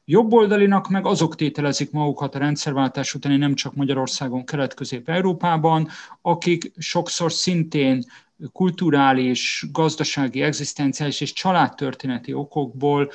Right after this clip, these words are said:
nagyon távolinak, hova tovább ellenségesnek, ellenségesnek tartják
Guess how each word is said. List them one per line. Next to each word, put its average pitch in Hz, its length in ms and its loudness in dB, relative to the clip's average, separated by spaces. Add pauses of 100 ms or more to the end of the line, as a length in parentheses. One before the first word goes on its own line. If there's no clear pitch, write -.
(220)
nagyon 147 520 2
távolinak, 131 720 0
hova 151 240 2
tovább 139 300 0
ellenségesnek, 127 1200 -2 (160)
ellenségesnek 135 1120 -2
tartják 127 720 -4